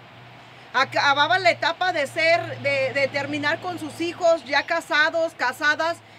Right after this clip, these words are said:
y todavía seguían siendo unas madres luchonas con sus hijos. La vida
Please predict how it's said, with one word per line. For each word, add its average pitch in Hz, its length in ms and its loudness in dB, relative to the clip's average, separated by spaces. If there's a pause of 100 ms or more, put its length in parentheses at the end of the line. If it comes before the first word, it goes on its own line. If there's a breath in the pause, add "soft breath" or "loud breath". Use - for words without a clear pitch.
(140 loud breath)
y 262 140 -8
todavía 330 460 -2
seguían 330 460 -4
siendo 320 360 -10
unas 330 260 -6
madres 311 380 -6
luchonas 311 580 -8
con 269 240 -10
sus 269 180 -14
hijos. 311 400 -8 (1300 loud breath)
La 233 180 -2
vida 339 560 -2